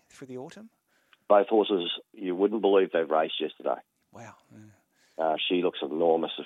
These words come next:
Speaker 2: filly. Um, I just took her out for a walk and did a little video for the owners this morning, and she's,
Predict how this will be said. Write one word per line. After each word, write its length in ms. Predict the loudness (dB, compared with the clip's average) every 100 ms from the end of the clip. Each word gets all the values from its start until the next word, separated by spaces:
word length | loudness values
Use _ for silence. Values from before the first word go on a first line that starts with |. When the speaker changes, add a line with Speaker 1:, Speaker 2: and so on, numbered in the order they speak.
| -2
Speaker 2:
filly. 320 | 0 0 -2 -6
Um, 560 | -2 0 -2 -4 -8 -12
I 60 | -12
just 160 | -10 -10
took 120 | -4
her 100 | -2
out 100 | -2
for 60 | -8
a 60 |
walk 280 | -8 -4 -4
and 60 | -4
did 80 | -6
a 20 |
little 160 | -4
video 320 | -4 -2 0 -2
for 140 | -2
the 80 | 0
owners 280 | 0 0 -6
this 180 | -8 -2
morning, 320 | 0 0 -2
and 140 | -4 -4 -2
she's, 220 | 0 -2